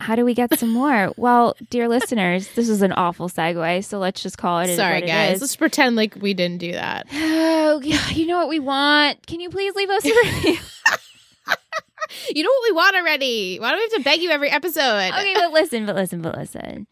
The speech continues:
Speaker 2: <laughs>
Speaker 1: Uh, we so appreciate when you leave us a review, you rate us five stars. If you're enjoying the show, this is the one way.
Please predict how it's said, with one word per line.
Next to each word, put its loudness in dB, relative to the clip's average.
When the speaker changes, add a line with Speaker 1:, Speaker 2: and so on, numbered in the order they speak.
Speaker 2:
<laughs> -2
Speaker 1:
Uh, 2
we -2
so 4
appreciate 2
when 0
you 0
leave 2
us 4
a -2
review, 2
you -2
rate 2
us 0
five 0
stars. 0
If 0
you're 2
enjoying 2
the -2
show, 0
this -4
is -6
the -2
one 2
way. 2